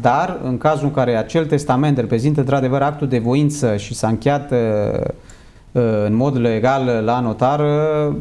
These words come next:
aceste testamente pot fi atacate de, repet, de descendenți sau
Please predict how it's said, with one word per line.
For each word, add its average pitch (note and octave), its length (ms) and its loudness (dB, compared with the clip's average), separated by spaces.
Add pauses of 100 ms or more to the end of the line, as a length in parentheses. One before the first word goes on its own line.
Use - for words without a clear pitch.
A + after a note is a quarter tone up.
(120)
aceste B2 1120 -2
testamente C3 480 0
pot D#3 220 -2
fi D3+ 120 -2
atacate C#3 480 -2
de, C#3+ 400 -2 (520)
repet, C3 380 0
de C3 220 0 (280)
descendenți B2 840 -2 (300)
sau D#3+ 580 -4